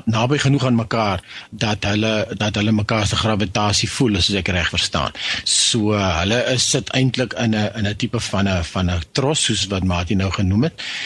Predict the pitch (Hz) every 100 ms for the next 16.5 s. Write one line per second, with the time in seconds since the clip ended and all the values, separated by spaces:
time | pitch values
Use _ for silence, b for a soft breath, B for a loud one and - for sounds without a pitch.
0 | B - 110 107 107 151 143 90 90 113
1 | 123 123 117 117 110 101 143 135 113 87
2 | - 107 98 110 131 - 123 120 - 123
3 | 107 95 - 110 113 107 104 98 101 98
4 | - 113 120 - - 113 - 123 107 98
5 | 95 - B B B - 104 117 107 -
6 | 110 110 - 117 107 117 104 - 110 110
7 | - - 123 110 92 95 131 123 110 95
8 | - B B B 117 104 104 98 117 -
9 | - - 156 147 - 120 107 110 120 113
10 | 101 87 - - 117 107 95 90 92 85
11 | 95 85 101 92 92 101 98 101 95 101
12 | - 98 90 B B B - 95 - 104
13 | 92 - 107 - 113 101 98 107 101 104
14 | 98 104 95 - 104 95 110 110 101 120
15 | 120 110 95 95 110 92 101 87 - 85
16 | 78 - - 87